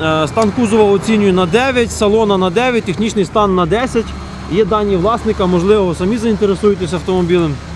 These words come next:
В загальному, е, автомобіль досить... Скажімо так, нормальний і, е, замовнику, який замовив огляд, буду рекомендувати його до покупки.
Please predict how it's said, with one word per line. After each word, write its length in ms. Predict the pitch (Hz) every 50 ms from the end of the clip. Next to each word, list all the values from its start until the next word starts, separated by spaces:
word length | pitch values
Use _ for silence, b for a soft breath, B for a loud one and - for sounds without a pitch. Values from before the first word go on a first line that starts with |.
| - - - - - - - - - - - - - - - - - - - -
В 20 |
загальному, 600 | - 165 160 190 214 226 226 220 214 202 196 185 160 - B B B B B B B B
е, 40 | -
автомобіль 540 | 135 143 151 156 - - 202 202 202 220 185
досить... 280 | 180 208 - 202 180 160 - - - - - - - - -
Скажімо 200 | - 175 175 170 -
так, 180 | 185 160 -
нормальний 580 | 160 170 180 190 196 220 233 240 240 220 208 190
і, 480 | 170 - - 170 170 175 175 175 175 170
е, 120 | 156 143 - - 139 143 143 143 143 143 143 139 139 139 135 135
замовнику, 680 | 127 143 175 180 190 226 247 240 220 208 151 - 170
який 200 | 160 147 - 175
замовив 480 | 156 156 185 180 175 180 170 156 151 160
огляд, 300 | 208 247 233 208 190 156
буду 240 | 156 196 180 185 175
рекомендувати 680 | 170 - 175 160 160 165 151 165 190 190 185 - 175
його 200 | 151 147 165 165
до 140 | 147 151 156
покупки. 520 | - - 151 139 139 151 127 - - 120